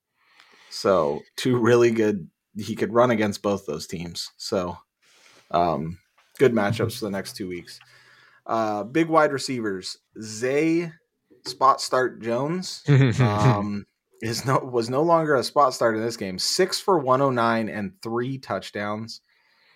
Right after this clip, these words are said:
Speaker 1: Um, I had a feeling he was gonna have a decent game. I kinda talked about that last week. I did not expect six for one oh nine and three touchdowns. I don't
Speaker 2: No.
Speaker 1: think anybody did. Um,
Speaker 2: I thought,
Speaker 1: I just
Speaker 2: like, I thought maybe six for one oh nine and one. <laughs>
Speaker 1: Yeah,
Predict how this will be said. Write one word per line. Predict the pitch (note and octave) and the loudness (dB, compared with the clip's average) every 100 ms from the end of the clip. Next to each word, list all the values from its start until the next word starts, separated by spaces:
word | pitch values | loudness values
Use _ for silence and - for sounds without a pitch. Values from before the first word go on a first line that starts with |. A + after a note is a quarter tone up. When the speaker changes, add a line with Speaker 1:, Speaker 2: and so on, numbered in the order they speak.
| - | -8
Speaker 1:
Um, | G2 G2+ F#2+ | 0 0 0
I | D3+ | 0
had | G#3+ | 0
a | |
feeling | B3 D#3+ E3+ E3+ | 2 -2 0 -2
he | C#3 | -4
was | C3 | -6
gonna | B2 B2+ | -4 -4
have | B2+ A#2 | -4 -6
a | F#2 | -8
decent | - G2+ - A2 | -12 -10 -8 -6
game. | B2 A#2 | -4 -4
I | |
kinda | A2+ C3 A#2+ | -2 -2 0
talked | A#2+ A#2 | 2 0
about | - G2+ | -2 -2
that | A2 D#2+ | -2 -2
last | G2 G#2+ - | -2 -4 -4
week. | B2 A2+ _ _ _ _ _ | -8 -8 _ _ _ _ _
I | B2+ | -2
did | A#2 B2+ A2+ | 0 2 2
not | A2+ A#2+ | 2 4
expect | C#3 C3+ - D3 D3 | 2 0 2 2 2
six | - D#3 | -6 -4
for | - D#3 | 0 2
one | D3+ | 2
oh | D#3 | 2
nine | D3+ D#3+ | 2 2
and | D#3 | 0
three | - D#3 | -2 -2
touchdowns. | E3+ D#3 - E3 F3+ - | 0 -2 -2 -4 -4 -4
I | - | -2
don't | A2 | 0
Speaker 2:
No. | A#2 G2+ | 2 2
Speaker 1:
think | F#2+ | 0
anybody | A2 C3 D3 D#3 | -2 0 0 2
did. | F3+ F#3+ _ _ _ _ _ - | -2 -4 _ _ _ _ _ -8
Um, | G2 G3+ G2 F#2 F#2 _ _ _ _ _ - | -4 -4 -4 -8 -12 _ _ _ _ _ -10
Speaker 2:
I | E3+ | -6
thought, | G#3 F#3+ D#3+ | 0 2 2
Speaker 1:
I | C3+ | 2
just | C#3+ | 2
Speaker 2:
like, | C3+ B2+ - - | 0 -2 -10 -4
I | F#3+ | 2
thought | A3+ D#3 | 2 2
maybe | D#3 D#3 C#3 | 0 -2 -4
six | - C#3+ - | -4 -8 -6
for | C#3 | -6
one | C3 C3 B2+ | -2 -2 -2
oh | |
nine | A#2+ A#2 A#2 | -2 -4 -4
and | G2+ | -6
one. | F#2 G2 G2 F2 - _ _ - | -8 -8 -8 -12 -20 _ _ -4
<laughs> | C#3+ - - | -4 -4 -6
Speaker 1:
Yeah, | C3+ D3 G2 | 0 0 0